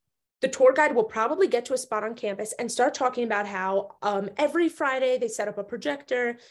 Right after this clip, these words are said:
and they show Step Brothers or Coco or a movie that's in theaters, and students can come for free to watch with, like, popcorn and blankets. And then they'll tell you about other campus events.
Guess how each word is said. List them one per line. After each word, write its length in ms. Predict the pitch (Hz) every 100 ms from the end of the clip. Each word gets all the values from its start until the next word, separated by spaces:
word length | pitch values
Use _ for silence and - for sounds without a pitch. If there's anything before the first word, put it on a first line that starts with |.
| _
and 120 | - 262
they 60 |
show 300 | 427 220 196
Step 320 | 196 - 339
Brothers 320 | 285 262 247 240
or 100 | 214
Coco 480 | 262 254 240 226
or 340 | 214 214 208 196
a 100 | 202
movie 240 | 240 247
that's 220 | 240 233
in 100 | 220
theaters, 480 | 202 202 196 196 190 - - _ _ -
and 140 | 277
students 320 | - 277 254 -
can 160 | 240
come 200 | 226 202
for 140 | 202 220
free 340 | - 339 311
to 120 | 311
watch 320 | 226 214 214 214
with, 100 | -
like, 200 | 190 -
popcorn 380 | 220 214 240
and 100 | 202
blankets. 460 | 196 160 110 - - _ _ _ _ _ _ _ -
And 140 | 311
then 80 | 359
they'll 100 | 392
tell 180 | 359 302
you 120 | 254
about 260 | 233 214 -
other 260 | 262 262
campus 420 | 262 - 226 226
events. 520 | 208 202 165 - -